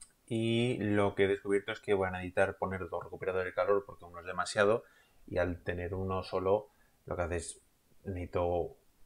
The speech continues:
el único conducto que da suministro a todo local va a ser demasiado, demasiado diámetro, tendrá demasiada presión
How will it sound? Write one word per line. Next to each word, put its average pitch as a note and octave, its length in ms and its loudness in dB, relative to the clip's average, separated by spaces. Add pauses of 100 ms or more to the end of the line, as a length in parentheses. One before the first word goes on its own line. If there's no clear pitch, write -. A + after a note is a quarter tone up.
el F#2 280 -2
único G#2 500 4
conducto G#2+ 480 0
que G#2 140 6
da G2+ 300 6
suministro G2+ 480 -4
a - 40 -8
todo G2+ 180 6
local G2+ 480 4
va F2+ 60 6
a - 20 -8
ser E2+ 140 -8
demasiado, E2+ 1040 0 (720)
demasiado F2+ 520 -2
diámetro, G2+ 540 6
tendrá F#2 220 -4
demasiada E2+ 300 -4
presión G2+ 400 -4